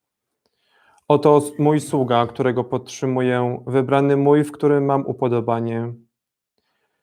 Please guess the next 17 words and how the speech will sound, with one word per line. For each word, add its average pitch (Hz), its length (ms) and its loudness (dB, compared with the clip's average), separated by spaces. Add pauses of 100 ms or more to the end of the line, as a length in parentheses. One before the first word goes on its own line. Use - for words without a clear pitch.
(140)
Sprawiłem, 117 840 2
że 131 160 2
duch 131 280 4
mój 135 200 4
na 131 140 2
nim 131 160 0
spoczął. 120 760 -4 (260)
On 135 180 2
przyniesie 143 480 2
narodom 127 460 2
prawo. 117 560 0 (1300)
Nie 139 120 6
będzie 143 320 6
wołał, 131 320 6
nie 131 120 2
podnosił 127 540 0
głosu. 123 400 -2